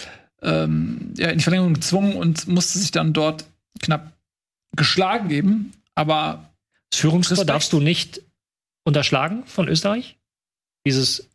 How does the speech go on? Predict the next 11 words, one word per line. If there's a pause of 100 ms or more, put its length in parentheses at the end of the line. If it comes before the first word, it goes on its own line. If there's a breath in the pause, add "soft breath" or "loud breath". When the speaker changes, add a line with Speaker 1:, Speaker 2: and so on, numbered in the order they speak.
Speaker 2:
Elfmeter,
äh,
Elfmeter
sag
ich
schon,
das
Abseits-Führungstor,
was
aberkannt
wurde.